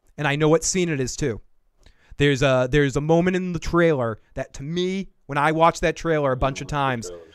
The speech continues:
Speaker 2: so.
Speaker 1: looks to me like she's coming out on a roof, getting ready, and has, and has David Tennant behind her with a very strong purple light. <laughs> So, and again,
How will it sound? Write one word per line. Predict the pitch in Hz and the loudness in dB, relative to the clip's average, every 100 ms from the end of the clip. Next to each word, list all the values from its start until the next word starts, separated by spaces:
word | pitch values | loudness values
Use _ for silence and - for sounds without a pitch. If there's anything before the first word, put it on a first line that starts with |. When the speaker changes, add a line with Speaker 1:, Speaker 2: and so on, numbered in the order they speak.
| _ | _
Speaker 2:
so. | 82 78 147 | -20 -20 -4
Speaker 1:
looks | 147 175 - - | 2 2 2 -2
to | 175 | -2
me | 165 156 143 135 _ | -2 0 -2 -4 _
like | 135 139 - | -4 -4 -4
she's | - 175 - | -8 -8 -4
coming | 165 156 | -4 0
out | 151 151 151 | 2 2 0
on | 143 | -6
a | 123 | -4
roof, | 135 143 110 - - _ _ _ _ _ _ _ - | 0 0 -2 -8 -20 _ _ _ _ _ _ _ -8
getting | 170 147 | -4 -4
ready, | 143 139 143 151 | -4 -6 -8 -8
and | 143 139 | -8 -4
has, | 139 127 104 _ 151 | -6 -6 -12 _ -12
and | 143 | -6
has | 151 151 120 | -2 -2 -2
David | 147 139 127 | -4 -4 -6
Tennant | 135 120 | -8 -8
behind | 123 113 113 101 | -8 -8 -10 -12
her | 101 _ _ _ _ | -18 _ _ _ _
with | 135 123 | -6 -4
a | |
very | 117 110 170 170 170 165 | -4 2 4 6 4 0
strong | - - 156 151 147 | -6 -4 -2 -2 0
purple | - 143 127 123 | 0 0 -4 -4
light. | 113 101 _ - | -4 -6 _ -12
<laughs> | - - - - - - - | -12 -12 -20 -20 -20 -20 -18
So, | - - 170 156 156 - | -4 4 6 6 2 -2
and | 185 | 2
again, | 185 202 170 | 4 6 4